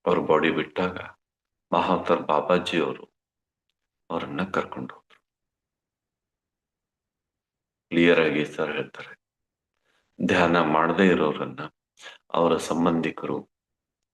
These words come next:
ಅವರ ಕರುಳು ಬಳ್ಳಿಯ ಸಂಬಂಧಿಕರು, ಅವ್ರ ತಂದೆ ತಾಯಿಗಳು, ಅವ್ರ, ಅವ್ರ ಹಿರಿಯರು ಯಾರು ಇರ್ತಾರೋ ಅವರು ಫ್ಯಾಮಿಲಿ ಮೆಂಬರ್ಸ್ ಅವರನ್ನ ಕರ್ಕೊಂಡು ಹೋಗ್ತಾರೆ. ಅದಕ್ಕೆ ನೋಡ್ರಿ, ಬಾಡಿ ಬಿಡೋಕ್ಕಿಂತ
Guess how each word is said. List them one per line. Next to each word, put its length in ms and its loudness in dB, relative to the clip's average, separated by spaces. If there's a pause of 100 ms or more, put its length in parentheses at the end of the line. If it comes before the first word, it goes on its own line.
(460)
ಅವರ 180 6 (180)
ಕರುಳು 320 6
ಬಳ್ಳಿಯ 340 6
ಸಂಬಂಧಿಕರು, 720 -6 (100)
ಅವ್ರ 120 -6 (140)
ತಂದೆ 240 -4
ತಾಯಿಗಳು, 540 -2 (160)
ಅವ್ರ, 120 -4 (380)
ಅವ್ರ 200 2 (140)
ಹಿರಿಯರು 420 2 (140)
ಯಾರು 220 2
ಇರ್ತಾರೋ 340 -8 (180)
ಅವರು 280 4
ಫ್ಯಾಮಿಲಿ 440 4 (100)
ಮೆಂಬರ್ಸ್ 440 -6 (1200)
ಅವರನ್ನ 340 0 (140)
ಕರ್ಕೊಂಡು 360 -2
ಹೋಗ್ತಾರೆ. 340 -20 (2250)
ಅದಕ್ಕೆ 340 2 (100)
ನೋಡ್ರಿ, 260 -4 (140)
ಬಾಡಿ 240 6
ಬಿಡೋಕ್ಕಿಂತ 580 2